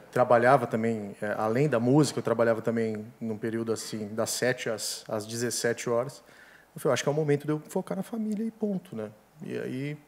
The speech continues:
eu já tenho um filho de cinco anos, ela veio. Ah, e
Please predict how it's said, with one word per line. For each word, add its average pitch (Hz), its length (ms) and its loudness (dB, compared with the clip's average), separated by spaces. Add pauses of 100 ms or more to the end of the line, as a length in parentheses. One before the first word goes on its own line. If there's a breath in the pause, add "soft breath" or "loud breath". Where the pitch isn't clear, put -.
eu 117 100 -8
já 113 80 0
tenho 147 160 0
um 143 60 0
filho 135 200 0
de 120 100 -4
cinco 127 280 -4
anos, 147 480 -4 (160)
ela 113 160 0
veio. 139 380 -2 (960 soft breath)
Ah, 120 800 4 (640)
e 196 480 6